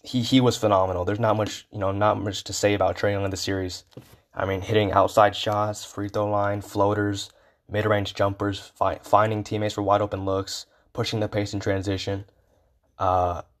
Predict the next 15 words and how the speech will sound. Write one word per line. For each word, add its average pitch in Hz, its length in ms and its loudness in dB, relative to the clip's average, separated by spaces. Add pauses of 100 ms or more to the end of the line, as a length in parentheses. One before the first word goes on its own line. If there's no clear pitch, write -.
(240)
you 101 120 -6
know, 92 300 0
and 104 80 -2
I 101 60 4
really 123 200 4
liked 120 300 4
this - 140 -10
Hawks, - 480 -2
you 101 80 -10
know, 98 120 -4
mentality 104 520 0
this, 117 260 -4
this - 200 -8
playoff 123 320 0
series. 135 440 -2